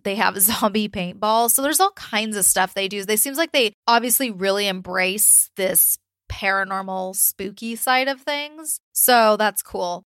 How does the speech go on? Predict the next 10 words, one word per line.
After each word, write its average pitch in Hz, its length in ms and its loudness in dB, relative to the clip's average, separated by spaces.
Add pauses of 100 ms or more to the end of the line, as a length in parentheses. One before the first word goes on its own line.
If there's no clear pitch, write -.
'cause 233 180 -4
some 262 200 0
of 269 60 -4
these 240 180 -6
places 185 920 -2 (280)
don't 185 580 -4 (260)
so 262 220 -2
much, 269 480 -6
you 269 120 -6
know? 277 240 -4